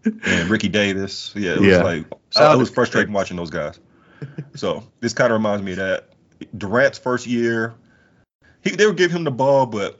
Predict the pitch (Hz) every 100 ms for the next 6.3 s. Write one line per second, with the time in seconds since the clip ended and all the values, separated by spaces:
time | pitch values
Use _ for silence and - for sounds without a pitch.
0 | _ 139 156 131 127 - 117 - 123 117
1 | 117 113 110 98 - 123 - 101 98 95
2 | 92 101 98 92 87 76 92 90 - 98
3 | 90 101 90 85 87 - - 95 92 95
4 | 90 82 82 69 104 - 87 87 90 87
5 | 85 - _ _ _ - 98 85 120 143
6 | 120 95